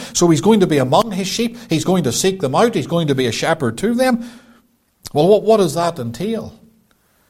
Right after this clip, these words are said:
Well, it entails a national restoration to the Lord and to the land.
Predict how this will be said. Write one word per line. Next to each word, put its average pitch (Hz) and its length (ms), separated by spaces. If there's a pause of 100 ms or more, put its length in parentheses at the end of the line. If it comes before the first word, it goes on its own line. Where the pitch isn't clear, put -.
(340)
Well, 156 180
it 147 80
entails 175 760 (420)
a 120 80
national 143 560
restoration 120 920
to 107 420 (280)
the 101 140
Lord 156 400
and 104 200
to 131 140
the 135 140
land. 196 380